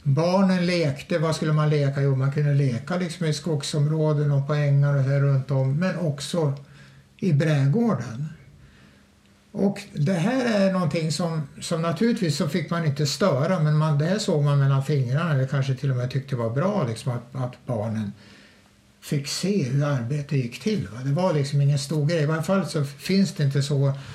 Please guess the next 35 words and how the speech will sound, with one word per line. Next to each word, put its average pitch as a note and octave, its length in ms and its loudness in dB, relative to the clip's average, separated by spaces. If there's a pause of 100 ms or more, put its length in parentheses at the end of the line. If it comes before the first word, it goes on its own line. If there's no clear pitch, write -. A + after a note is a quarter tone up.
(600)
några D#3 300 2
såna D#3 260 4
uppgifter C#3+ 600 0
i D#3 40 2
uppteckningarna C3+ 800 0
att C3+ 60 -4
det D3 80 0
här D3 80 2
skulle C#3 220 0
vara B2+ 280 0
ett C3 160 -6
problem, C#3+ 560 0
utan B2 440 -4 (100)
det C#3 260 2
tillhörde E3+ 680 2
liksom B2 300 0
vardagen A#2 640 -2
att, - 440 -10
att B2+ 280 -6
ha A3 280 0
en C3+ 100 2
där, B2 220 -2
sån C3+ 240 -2
där A#2 100 -2
väldigt A#2 400 -4
nära A#2+ 420 -2
relation A2+ 600 -6
till, G#2+ 280 -6 (460)
till C#3 100 -2
verket. A2+ 440 -4
Och C#3 180 -4
man E3+ 160 0
gick F3 200 -2
också D#3 340 0
ner, C#3+ 420 0